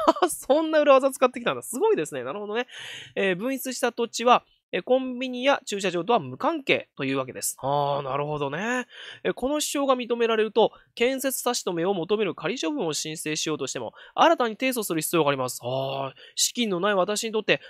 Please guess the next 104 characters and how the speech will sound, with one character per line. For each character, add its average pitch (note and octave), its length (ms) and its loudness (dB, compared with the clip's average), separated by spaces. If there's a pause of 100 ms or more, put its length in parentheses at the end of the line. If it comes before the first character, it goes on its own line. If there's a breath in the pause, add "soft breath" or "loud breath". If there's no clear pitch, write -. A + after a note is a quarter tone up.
新 B3 340 2
し D4 80 0
い D#4 80 0
法 G#3 200 4
的 G#3+ 140 -6
措 A3+ 120 -4
置 G3+ 160 -4
を E3 60 0
講 G3+ 220 0
じ G3+ 100 -4
る G#3 120 -2
の D#3 60 -2
は C3 100 -6
厳 F#3 260 -6
し - 120 2
い G4+ 40 2
も D#4 140 0
の G3+ 60 2
が D#3+ 40 6
あ D3+ 40 4
り D3+ 40 2
ま C#3+ 140 0
す。 - 100 -2 (280 loud breath)
え C3+ 100 0
ー、 C3 60 0
セ - 120 -4
ブ E3 100 -4
ン F3+ 100 -2
側 F3 120 4
は E3+ 120 6
そ A3 180 -4
う C#4+ 40 -4
し C#4 60 -6
た C#4 80 2
こ D4 100 -4
と C#4+ 80 -2
も G3 100 0
計 E3+ 200 -4
算 A3+ 220 -8
済 A3 80 -8
み G#3+ 80 -6
な G#3 80 -6
の F#3 100 -4
で D3 60 -6
し - 80 -2
ょ D#3 80 0
う、 - 20 -8
と - 80 -16 (260 loud breath)
い A#2+ 140 -10
う C3+ 80 -10
こ C3+ 60 -20
と B2 80 -20
で - 20 -20
す。 A#2+ 80 -20
な B2 220 -6
る A3+ 80 -8
ほ A#3+ 100 -14
ど A3+ 140 -16
ね。 G#3+ 160 -2
こ F#3 100 -4
れ、 F#3+ 80 -2 (220 loud breath)
ど G3+ 100 -2
う F#3 80 4
し - 60 -2
よ D#3+ 60 -4
う - 20 -2
か C3+ 60 -2
ね。 C3+ 60 -4
こ G#3+ 120 -6
の C#4 80 -2
オ - 20 0
ー D4+ 40 0
ナ G#3 100 4
ー - 20 -2
確 G#3 200 -4
か G3 40 -4
に C#3 80 -4
ほ C3+ 100 -4
ら、 A#2 140 -4 (300 soft breath)
ま D3+ 120 2
あ、 G#2+ 540 -4
今 A3+ 220 2
の B2+ 120 -2
裁 F#3+ 200 4
判 D3+ 100 0
や B2 60 -4
っ - 20 -8
て、 A#2+ 140 -8
裁 A3+ 160 0
判 G3 100 -2
っ - 20 -16
て B2 60 -8
お B2 40 -8
金 G3 180 -4
か G#3 80 -4
か G#3 100 2
る G#3 60 -2
の D#3 60 -2
が A#2 80 -4
あ - 20 -6
の、 A2+ 80 -8
令 D#3 100 -2
和 F#3 80 -2
納 F#3 100 0